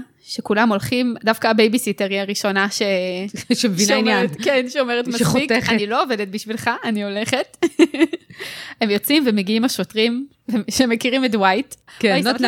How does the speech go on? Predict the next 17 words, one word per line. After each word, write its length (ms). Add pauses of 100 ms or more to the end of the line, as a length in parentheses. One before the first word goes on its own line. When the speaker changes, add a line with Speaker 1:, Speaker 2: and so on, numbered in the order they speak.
Speaker 2:
now, 40
Speaker 1:
גם 80
Speaker 2:
דווייט. 360
Speaker 1:
לב, 60 (120)
<laughs> 100
כן. 160 (380)
שמת 140
לב 140
לתסרוקת 540
של 160
דווייט? 360 (180)
Speaker 2:
שמה? 420 (420)
Speaker 1:
שהשיער 380
שלו 160
היה 80
משוך 420
לאחור. 500